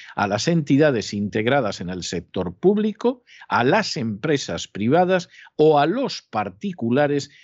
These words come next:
que puedan ser de utilidad para el cumplimiento de las funciones asignadas.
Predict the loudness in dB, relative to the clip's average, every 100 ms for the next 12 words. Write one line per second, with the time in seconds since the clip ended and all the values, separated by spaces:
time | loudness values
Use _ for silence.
0 | _ -2 -2 2 4 4 2 -4 -6 -4
1 | -6 -2 0 2 2 0 -2 -2 -4 -2
2 | -2 0 0 2 2 0 0 0 0 -2
3 | -2 -2 2 2 0 -2 -4 -4 -2 -4
4 | -6 -10 -12